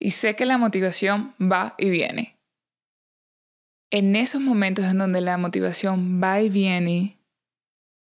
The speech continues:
es muy importante que tengas claro qué te hace sentir bien. Porque eso que te hace fe-, sentir bien es lo que hará que la motivación como que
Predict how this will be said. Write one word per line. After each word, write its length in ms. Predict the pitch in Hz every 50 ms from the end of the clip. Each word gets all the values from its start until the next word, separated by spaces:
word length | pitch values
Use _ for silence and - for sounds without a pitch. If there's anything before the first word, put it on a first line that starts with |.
| _ _ _ _ _ -
es 240 | - 202 - - -
muy 200 | 214 220 233 240
importante 480 | 247 226 214 196 - 202 196 190 220 214
que 100 | 226 202
tengas 480 | - 196 196 196 208 214 208 - -
claro 380 | - - 208 190 185 175 180 190 - _ -
qué 140 | - 214 214
te 200 | 214 - - - -
hace 240 | - 220 - 233
sentir 380 | 214 - 202 180 170 185 185 190
bien. 480 | 185 170 165 170 170 - 226 208 _ _ _ _ _ _ _ _ _ _ _ _ _ _ _ _ _ _ _ _ _ _ _ _ _ _ _ _
Porque 340 | - 226 220 208 - 220 208
eso 200 | 226 226 - 277
que 100 | - 285
te 120 | - 226 220
hace 260 | 208 214 - 247 247
fe-, 260 | - - 226 214 -
sentir 480 | - - - 208 202 196 190 220 233 233
bien 320 | 220 220 202 190 180 185 -
es 140 | - 196 202
lo 140 | 214 226 220
que 100 | - 226
hará 360 | 202 190 180 180 196 233 233
que 80 | - 247
la 100 | 220 208
motivación 520 | 202 196 190 196 185 185 185 - 202 190
como 200 | - 208 220 208
que 120 | - -